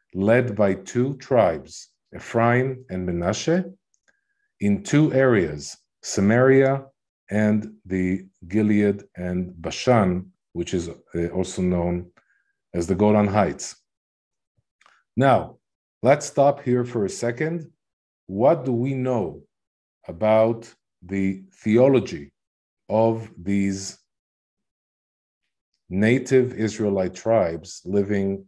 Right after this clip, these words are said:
in Ephraim and the tribal lands of Ephraim on the west and east of East Menashe?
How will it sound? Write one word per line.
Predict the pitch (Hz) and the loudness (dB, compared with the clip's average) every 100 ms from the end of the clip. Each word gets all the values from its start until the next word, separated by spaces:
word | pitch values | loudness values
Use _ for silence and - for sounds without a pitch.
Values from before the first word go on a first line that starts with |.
| _ | _
in | 190 190 190 190 190 _ _ _ _ - | -6 -2 -2 -4 -8 _ _ _ _ -12
Ephraim | - - 104 104 104 101 101 _ - | -8 0 2 4 2 0 -4 _ -10
and | 90 90 90 87 80 85 | -6 -6 -8 -14 -12 -12
the | 80 85 | -6 -6
tribal | - 113 110 107 | -2 2 4 4
lands | 101 95 92 | 2 0 -2
of | 90 85 - _ - | -4 -6 -12 _ -12
Ephraim | 87 - 110 104 95 | -8 0 2 4 2
on | |
the | 90 | 0
west | 92 101 101 95 | 2 0 -2 -6
and | 92 90 90 - _ _ - | -4 -4 -6 -14 _ _ 0
east | 107 107 - - _ _ _ | 0 0 -10 -20 _ _ _
of | 90 85 - 87 | -10 -10 -10 -2
East | 107 107 | -2 -2
Menashe? | 101 92 95 95 - | -2 0 0 -2 -8